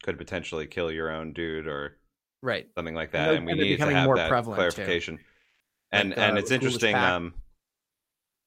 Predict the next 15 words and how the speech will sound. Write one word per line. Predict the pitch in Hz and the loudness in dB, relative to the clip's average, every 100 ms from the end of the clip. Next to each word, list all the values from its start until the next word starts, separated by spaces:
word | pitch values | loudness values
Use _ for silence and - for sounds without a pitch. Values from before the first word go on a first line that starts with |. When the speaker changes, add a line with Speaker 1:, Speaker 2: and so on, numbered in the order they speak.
| _ _ _ - | _ _ _ -10
Speaker 1:
because | 95 107 90 | 0 0 0
it | 90 | 0
says | 104 82 107 | 0 2 2
only | 120 113 110 | 2 4 4
if | 98 - | 2 2
a | 98 90 | 2 2
card | - 101 98 87 90 _ _ _ _ _ _ _ _ | 2 4 4 0 -8 _ _ _ _ _ _ _ _
specifically | 107 143 123 120 113 | 0 2 2 0 0
says | - 107 85 67 - | 2 2 2 -2 -4
that | 78 | -4
you | 76 | -2
don't | 85 78 | -4 -4
get | 87 - | -6 -8
the | 71 | -10
glory. | 78 76 69 | -6 -4 -4